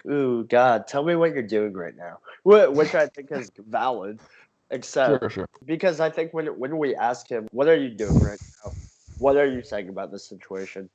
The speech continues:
Speaker 1: I think he will, like, talk to us in that. I thi-, I think for me, the challenge is, am I actually gonna ask him that?
Speaker 2: I mean, one way that I've tried, and I'm not very, I'm not very consistent with it, but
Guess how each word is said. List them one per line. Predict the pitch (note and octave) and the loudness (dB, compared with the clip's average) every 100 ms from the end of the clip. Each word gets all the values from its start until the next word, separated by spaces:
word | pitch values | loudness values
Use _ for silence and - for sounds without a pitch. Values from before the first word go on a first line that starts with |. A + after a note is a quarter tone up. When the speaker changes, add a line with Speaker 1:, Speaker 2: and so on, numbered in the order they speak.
| _ _ | _ _
Speaker 1:
I | - | -2
think | D3+ E3+ E3 | -2 -4 -8
he | - C3+ | -8 -8
will, | G2 G#2 A#2 A2+ | -4 -2 0 0
like, | F#2+ F#2 | -4 -6
talk | F#2 G2 - | -10 -12 -6
to | B2+ | -4
us | C3+ C3+ | -4 -4
in | C#3+ | -4
that. | C#3+ E3+ - _ _ - | -4 -4 -8 _ _ -2
I | D3 F#3+ | 0 2
thi-, | G3 - | 0 -2
I | D3+ | 0
think | F#3+ D3+ C#3 | -2 -4 -8
for | C3+ | -10
me, | C#3 D3+ | -8 -6
the | B2 | -8
challenge | G#2 A#2 A#2 G#2+ | -6 -6 -6 -10
is, | G2+ G#2 F#2+ F#2 - - | -12 -12 -12 -16 -20 -2
am | C#3 D3 | 0 2
I | A#2 A#2 | 2 2
actually | G#2+ A#2 - A2+ G2+ | -2 -4 -8 -10 -8
gonna | G#2 - | -8 -2
ask | G2+ G#2+ - | -2 -2 -6
him | F#2+ F2 | -16 -16
that? | D2+ D#2 _ _ _ - - - | -16 -16 _ _ _ -20 -16 0
Speaker 2:
I | C#3 | 4
mean, | C3+ A#2+ | 4 4
one | C#3 D#3 | 4 6
way | D3+ | 8
that | C3 | 8
I've | A#2 | 4
tried, | - B2+ A#2 G2+ | 2 2 4 2
and | G2+ | 0
I'm | G#2 | -2
not | G#2+ G#2 | -2 -2
very, | G2 E2+ - | -4 -4 -6
I'm | G#2 | -4
not | F#2+ | -4
very | F2+ F#2 | -2 -4
consistent | G2 G2 G#2 - F2 | -6 -10 -10 -8 -8
with | E2+ | -6
it, | E2+ B1+ | -8 -8
but | F2+ D#2+ | -4 -4